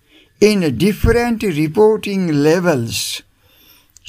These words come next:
to accomplish a smooth running of the institution. School office is a ad-, administrative workspace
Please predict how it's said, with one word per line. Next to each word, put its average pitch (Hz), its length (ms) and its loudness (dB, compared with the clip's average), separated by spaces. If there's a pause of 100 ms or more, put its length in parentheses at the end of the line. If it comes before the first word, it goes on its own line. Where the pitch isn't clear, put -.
(140)
to 247 240 2
accomplish 196 1120 -2
a 156 100 0
smooth 185 640 -2
running 160 680 0 (100)
of 139 320 0
the 127 260 -2
institution. 135 1040 -4 (2500)
School 202 840 -2
office 170 640 -2
is 170 420 -4
a 233 280 -2 (920)
ad-, 220 760 0 (180)
administrative 247 1200 0
workspace 196 1700 -2